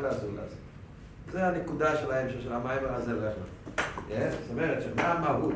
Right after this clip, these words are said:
מה הגדר, מה האפלואה, אני לא יודע בדיוק על איזה מילה להשתמש, גם, אני לא יודע בדיוק מה הפירוש, איכות ומהות. כאילו, ומה הגדר של צמצום הראשון? הגדר של צמצום הראשון זה, אה, ההסתלקות של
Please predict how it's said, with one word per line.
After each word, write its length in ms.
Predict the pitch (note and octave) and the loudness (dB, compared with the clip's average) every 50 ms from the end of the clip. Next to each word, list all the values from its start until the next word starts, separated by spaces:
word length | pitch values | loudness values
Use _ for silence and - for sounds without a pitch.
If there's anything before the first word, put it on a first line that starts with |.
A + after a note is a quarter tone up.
| - - | 2 2
מה 140 | D3 D#3 | 2 2
הגדר, 440 | D3+ C3+ B2+ D3+ D#3 D#3 - - - - - - - - - - - - - - | 4 4 4 6 6 6 6 4 0 -2 -4 -6 -8 -10 -10 -10 -10 -10 -6 0
מה 80 | A#2 C3+ | 4 6
האפלואה, 580 | D3 C#3+ C#3 C#3 - C3+ C#3+ D#3+ D#3+ D3+ C#3 | 6 8 6 6 4 4 6 6 6 8 6
אני 80 | - D#3+ | 6 6
לא 40 | E3 | 4
יודע 180 | E3+ E3 D#3+ | 4 4 4
בדיוק 160 | D3+ D#3 - D3 | 4 2 2 2
על 160 | C#3+ C#3+ C#3 | 2 2 2
איזה 180 | D3 C#3+ D3 C#3+ | 2 0 2 2
מילה 200 | C#3+ D3 D3+ D3+ | 4 4 4 4
להשתמש, 500 | D3 C#3+ - - C#3 C#3 D#3+ D#3 C#3+ B2+ - B2+ - - - - | 4 2 4 4 4 4 6 4 4 4 2 0 -2 -2 -2 -4
גם, 160 | C3 B2 A#2+ A#2+ | -4 -2 -2 -2
אני 80 | A#2+ B2+ | 0 -2
לא 40 | |
יודע 100 | B2+ B2+ | -2 -2
בדיוק 160 | B2 C3 C3+ C3 - | -2 -2 -4 -2 -2
מה 60 | C3+ | -2
הפירוש, 240 | C3 C3 C3 B2 A#2+ A#2+ | -2 -2 -2 -2 -2 -2
איכות 280 | C#3 D3 C#3 C3+ B2 C3 | -2 -2 -2 -2 -2 -2
ומהות. 360 | B2+ B2 B2 B2 B2 A#2+ A#2 - - - - - - - - - - - | -2 -2 0 0 0 0 0 -2 -4 -6 -8 -10 -10 -10 -10 -10 -10 -4
כאילו, 160 | - C3+ C#3 C3 C3+ | 0 2 4 4 4
ומה 300 | C#3 C#3+ C#3 D#3+ F3+ F#3 | 4 4 6 8 8 10
הגדר 440 | F3 - - E3+ F#3+ F#3+ F#3+ D#3+ - | 8 8 10 12 12 12 12 12 8
של 180 | - - - - | 4 2 2 2
צמצום 360 | - F3+ F3+ - F3+ F3 F3 | 0 0 0 0 0 0 2
הראשון? 500 | F3 F3 F#3 A3+ G#3 - - E3+ E3 D#3+ - - - - - - - - | 4 4 4 4 2 0 -2 -4 -4 -4 -6 -8 -10 -10 -12 -12 -8 -6
הגדר 500 | G#2+ G#2 G#2 G#2+ F3 G#3+ G#3+ G#3+ G3+ F3 | -6 -4 4 6 8 8 8 8 6 6
של 140 | F#3 F#3 - | 6 4 4
צמצום 400 | - G3+ G3 F#3+ - F#3 F3+ F#3+ | 4 4 4 4 2 2 2 4
הראשון 360 | F#3+ G3+ G#3 G3 - F#3 F3 | 4 4 4 4 4 2 2
זה, 300 | D#3+ D#3+ D#3 D3+ D3 C#3 - - - - - - - - - | 2 2 0 0 0 0 -2 -4 -8 -10 -10 -12 -12 -6 0
אה, 280 | A#2 A#2+ C3+ C3+ D3 C#3+ | 2 6 6 6 6 6
ההסתלקות 920 | C3 C3 C3 B2+ B2 A#2+ A#2+ A#2 - - E3 G3 G3+ G3 - - - - - - - - - - - - - - | 4 4 4 4 4 4 2 0 2 6 8 10 10 10 8 6 0 -4 -6 -8 -10 -10 -12 -12 -12 -12 -12 -8
של 100 | - G#2+ | -6 -4